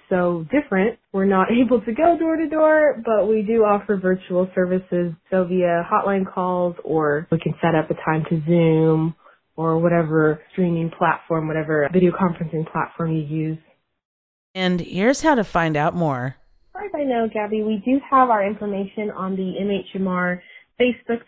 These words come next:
Speaker 1: page, um, but our phone number, this is the hotline number that you can call, from eight to five P M, and we will get back to you during those hours. If you call after those hours,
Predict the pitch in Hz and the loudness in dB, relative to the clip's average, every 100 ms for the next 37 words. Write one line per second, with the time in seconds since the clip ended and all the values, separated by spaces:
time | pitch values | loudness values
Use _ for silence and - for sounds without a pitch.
0 | - 233 226 220 226 - _ _ _ _ | -2 0 0 -2 -6 -16 _ _ _ _
1 | 196 190 190 185 175 - 190 - 269 294 | -2 0 0 0 0 0 -2 0 2 2
2 | 262 202 180 180 214 302 _ _ - 202 | 2 -2 -4 -4 -4 -8 _ _ -12 -8
3 | 202 180 180 185 214 196 190 190 185 175 | -6 -4 -4 -2 0 0 -2 -4 -2 -2
4 | 180 202 196 185 180 175 180 190 190 185 | -4 -2 -4 -6 -8 -8 -2 2 4 4
5 | 180 - _ _ _ 180 185 269 - 262 | 2 -6 _ _ _ -8 -2 -2 0 -4
6 | - 233 226 226 - 226 208 196 196 202 | 2 2 4 0 0 0 2 2 2 0
7 | - 185 180 180 180 190 180 180 185 - | 0 0 2 2 2 2 4 4 2 2
8 | 185 175 - 208 196 190 175 175 175 _ | 0 -2 -2 0 4 4 4 0 -4 _
9 | _ _ _ _ _ _ 175 233 247 254 | _ _ _ _ _ _ -2 0 2 0
10 | 240 247 240 226 233 240 233 233 202 190 | 0 -2 -2 -2 0 2 0 -2 -6 -4
11 | 185 - 185 170 196 208 - - 208 202 | -6 0 0 2 2 0 -2 0 2 4
12 | 202 196 196 196 196 196 | 2 0 0 2 2 2